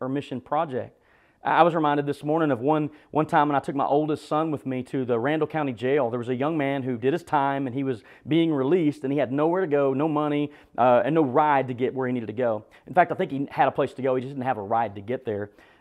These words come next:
Um, and, and so I thought, you know, I'm gonna take my oldest son with me. Um, and, and I had a kind of a, a hidden agenda in that as well. Parents, you might understand this, but I wanted him to see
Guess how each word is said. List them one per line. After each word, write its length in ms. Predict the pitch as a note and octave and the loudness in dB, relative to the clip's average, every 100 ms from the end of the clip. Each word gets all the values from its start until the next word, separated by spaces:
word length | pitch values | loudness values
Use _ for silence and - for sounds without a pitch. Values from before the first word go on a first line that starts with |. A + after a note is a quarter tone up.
| _ | _
Um, 240 | C3 B2+ B2+ | 6 6 4
and, 140 | D#3+ | -4
and 80 | E3 | -2
so 100 | F#3 | 0
I 60 | D#3+ | 2
thought, 160 | C3 | 0
you 60 | E3 | 0
know, 60 | |
I'm 40 | F#3+ | -2
gonna 120 | F#3 | -2
take 180 | E3 C#3 | -2 -2
my 100 | C3 | 0
oldest 360 | C#3 C#3 A#2 - | 0 0 -4 -4
son 180 | C#3 | -4
with 140 | B2+ A#2+ | -4 -6
me. 260 | A2+ A2 - _ _ _ | -6 -8 -12 _ _ _
Um, 300 | A#2 B2 A#2+ | 2 2 2
and, 240 | B2+ B2 | -2 -6
and 140 | B2 C#3 | -4 -4
I 40 | |
had 180 | C3+ G3 | 0 0
a 40 | |
kind 160 | D#3+ D3+ | 0 -2
of 80 | A#2 | -2
a, 160 | G#2 - | -4 -6
a 80 | A#2 | -8
hidden 260 | B2+ C#3+ | -4 -4
agenda 340 | A#2+ G2+ B2+ A#2+ | -4 -4 -4 -4
in 200 | A#2+ A#2+ | -4 -4
that 180 | A2+ A#2 | -4 -6
as 140 | A2+ | -4
well. 400 | B2 B2 A2 A2 - | -2 0 0 -2 -8
Parents, 320 | C3+ B2 A2+ | -6 -4 -4
you 60 | B2+ | -4
might 100 | A#2 | -4
understand 480 | A#2 G2+ C3 B2 A#2 | -4 -8 -6 -6 -4
this, 180 | A2+ | -8
but 280 | - A2+ G#2+ - - - | -6 -4 -4 -8 -12 -2
I 60 | |
wanted 260 | D3 G#3 G3+ | 0 0 0
him 80 | E3 | -2
to 80 | |
see 480 | C3+ - C#3+ B2+ A#2+ | -4 -4 -2 -2 -6